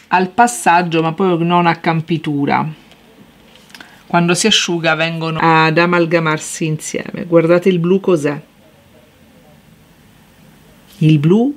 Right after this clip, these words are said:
sul nero è qualcosa di spettacolare,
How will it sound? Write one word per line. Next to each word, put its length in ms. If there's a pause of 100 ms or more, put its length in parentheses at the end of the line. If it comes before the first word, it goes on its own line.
sul 400
nero 640 (1040)
è 260
qualcosa 1200
di 300
spettacolare, 2750